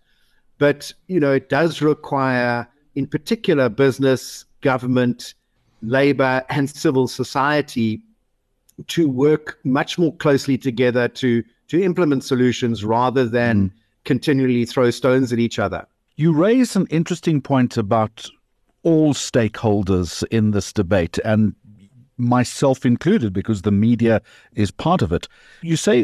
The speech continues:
Speaker 2: it's important for us to stay in our lanes. I couldn't agree with you more,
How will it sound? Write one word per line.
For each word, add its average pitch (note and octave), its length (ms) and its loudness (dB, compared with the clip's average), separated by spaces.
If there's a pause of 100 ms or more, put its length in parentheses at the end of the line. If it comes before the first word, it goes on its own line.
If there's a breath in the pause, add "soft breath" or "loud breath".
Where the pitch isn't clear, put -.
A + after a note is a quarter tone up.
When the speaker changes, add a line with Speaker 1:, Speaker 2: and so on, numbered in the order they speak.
Speaker 2:
it's - 160 -4
important C#3 380 0
for B2+ 60 2
us A#2 100 0
to - 120 -6
stay A2+ 540 0
in A2+ 140 0
our G#2 160 2
lanes. F2 640 -2
I - 80 -2
couldn't F#3 280 0
agree B2 240 2
with A#2 180 -2
you G2+ 60 0
more, G2 400 2